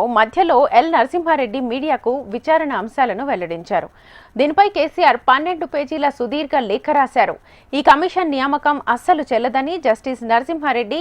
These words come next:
ఈ విచారణ సంఘానికి అధ్యక్షుడిగా ఉంటూ మీడియాతో మాట్లాడడం తప్పని ఆ లేఖలో పేర్కొన్నారు కేసీఆర్. దానికి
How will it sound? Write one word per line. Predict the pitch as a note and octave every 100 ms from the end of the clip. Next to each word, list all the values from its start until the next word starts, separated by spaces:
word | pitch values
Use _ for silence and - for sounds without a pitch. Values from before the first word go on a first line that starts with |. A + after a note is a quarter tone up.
| F4+
ఈ | A#3+ G#3+
విచారణ | - C#4+ D4 B3+ B3
సంఘానికి | A3 A#3 A#3+ A#3 C#4 A#3 - - - A3+
అధ్యక్షుడిగా | C4 F#4 - D#4 C4 B3
ఉంటూ | A#3+ C#4+ F4+ B3
మీడియాతో | D4 D#4+ D#4 C#4+ A#3
మాట్లాడడం | G3+ C4+ D4+ A#3+ B3 -
తప్పని | G3 - D4 D4+ G#3
ఆ | G#3+
లేఖలో | A3 B3+ - -
పేర్కొన్నారు | F#3+ A3 A3 G#3+ C#4
కేసీఆర్. | A#3+ - G3+ D3+ - _ - - -
దానికి | A#3+ D4 F#4